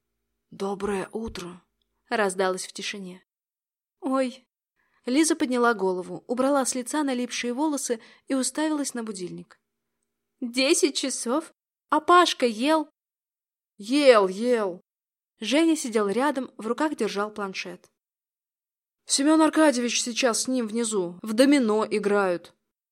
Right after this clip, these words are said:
А он лекарство, интересно, не забыл принять? Твой отец в этом плане как швейцарские часы. Лиз,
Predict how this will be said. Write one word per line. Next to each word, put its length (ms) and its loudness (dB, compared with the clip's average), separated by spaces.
А 120 6
он 100 4
лекарство, 480 2
интересно, 420 -2
не 160 -4
забыл 320 2
принять? 540 -4
Твой 300 4
отец 340 4
в 40 2
этом 240 4
плане 340 2
как 180 -2
швейцарские 720 0
часы. 520 -4
Лиз, 480 0